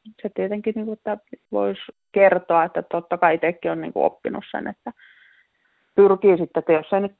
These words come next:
pakkotilannetta ole, niin jää sitten mieluummin, niinku, sanomatta, että ei niitä lapsia ole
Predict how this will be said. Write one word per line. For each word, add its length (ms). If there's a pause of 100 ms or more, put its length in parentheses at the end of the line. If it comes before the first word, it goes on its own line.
pakkotilannetta 1300 (180)
ole, 120 (100)
niin 180 (400)
jää 260
sitten 320 (600)
mieluummin, 520
niinku, 200
sanomatta, 680
että 280 (720)
ei 140
niitä 300
lapsia 540
ole 240